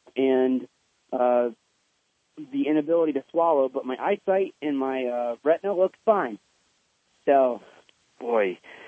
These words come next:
Speaker 2: you know, the other thing is that many, many children who are born premature like that, they often have learning disabilities,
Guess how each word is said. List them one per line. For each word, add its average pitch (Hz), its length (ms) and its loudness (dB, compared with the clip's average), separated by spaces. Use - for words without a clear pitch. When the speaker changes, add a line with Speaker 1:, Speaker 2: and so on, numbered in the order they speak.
Speaker 2:
you 151 140 2
know, 151 140 4
the 143 140 2
other 170 140 0
thing 156 240 0
is 120 160 2
that 113 220 -2
many, 131 400 2
many 156 300 2
children 170 300 2
who 110 180 0
are 107 60 4
born 104 320 0
premature 110 540 0
like 120 260 -2
that, 95 220 -2
they 113 120 4
often 120 360 -2
have 107 320 -4
learning 151 460 0
disabilities, 87 760 0